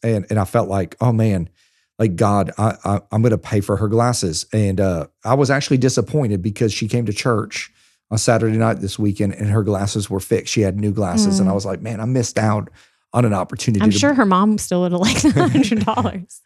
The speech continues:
Speaker 1: But,
Speaker 2: Yeah, I
Speaker 1: but it
Speaker 2: know.
Speaker 1: was
Speaker 2: I
Speaker 1: just,
Speaker 2: know.
Speaker 1: it was
Speaker 2: Yes.
Speaker 1: just like, I, I had said it in my heart this week
Speaker 2: Yeah.
Speaker 1: that, like, "Oh man, I'm gonna get the opportunity to bless this little girl's
Speaker 2: Yeah.
Speaker 1: family and, and make sure that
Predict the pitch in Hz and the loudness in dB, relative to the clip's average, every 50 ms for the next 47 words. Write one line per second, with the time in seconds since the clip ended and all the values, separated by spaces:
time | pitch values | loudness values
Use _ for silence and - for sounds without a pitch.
0 | _ - - - 196 - - 330 294 254 _ _ _ - 175 117 - - 175 - | _ -20 -16 -12 -10 -8 -8 -8 -10 -12 _ _ _ -20 -16 -6 0 0 0 0
1 | - - 208 208 190 180 175 170 170 156 - 160 165 165 175 165 151 - - 170 | 0 0 0 2 2 2 2 2 0 0 2 0 0 0 0 -2 -4 -2 0 2
2 | 170 196 196 165 160 147 - 170 156 156 139 - - _ _ _ _ - - 151 | 2 2 2 2 0 0 0 0 0 0 -2 -4 -8 _ _ _ _ -4 -2 -2
3 | 156 151 - - 135 135 135 123 - - 160 147 147 143 143 139 135 120 104 - | 0 -2 -2 -2 -2 -2 -2 -2 -2 0 0 0 0 0 0 0 0 0 -2 -2
4 | - 143 156 - 196 131 113 - - 123 120 117 113 - - 185 175 - _ - | -4 -4 -4 -2 -4 -4 -4 -4 0 0 2 2 2 0 -2 -6 -8 -12 _ -10
5 | 131 117 135 120 - - - 127 117 113 - - - 120 127 120 127 123 113 107 | -4 -2 -2 -2 -2 -4 -4 -2 -2 -2 -2 -4 -6 -4 -2 0 0 0 2 2
6 | 117 120 107 120 113 98 104 107 107 107 104 - 123 113 104 95 90 110 113 110 | 0 0 0 0 -2 -2 -2 -2 -2 -4 -2 -2 -2 -2 -2 -2 0 0 0 -2
7 | - - 104 98 - 117 104 92 95 98 104 101 101 98 98 98 95 95 - 110 | -2 -6 -6 -6 -2 -2 -2 -2 -2 -2 0 0 2 0 0 -2 -2 -2 0 0
8 | 104 104 98 101 101 95 92 - - 104 104 104 98 95 87 - - - 113 110 | 0 0 0 0 0 -2 -4 -4 -4 -4 -2 -2 -4 -6 -8 -8 -6 -4 -2 -2
9 | 107 104 - - - 120 117 110 104 90 - | -2 -4 -4 -4 0 0 0 0 0 -4 -6